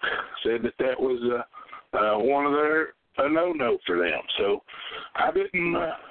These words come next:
I didn't know that. So, and I'm, I'm a Belichick fan. I, I, I think he's a great coach. I know a lot of people don't like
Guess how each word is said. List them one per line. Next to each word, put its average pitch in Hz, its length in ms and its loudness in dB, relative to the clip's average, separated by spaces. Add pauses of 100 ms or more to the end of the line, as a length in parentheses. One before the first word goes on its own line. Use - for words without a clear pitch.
(140)
I 156 120 2
didn't 170 260 0
know 165 220 2
that. 92 200 -2 (240)
So, 101 260 2
and 98 80 0
I'm, 143 260 0
I'm 143 220 0
a 143 60 2
Belichick 143 560 0 (100)
fan. 131 320 2
I, 131 160 2 (560)
I, 135 360 2 (580)
I 113 140 0
think 143 260 0
he's 139 200 0
a 120 80 -6
great 135 340 0
coach. 135 340 0 (120)
I 113 100 0
know 139 300 0
a - 40 0
lot 135 160 0
of 143 120 -8
people 139 320 -2
don't 143 220 -2
like 143 240 0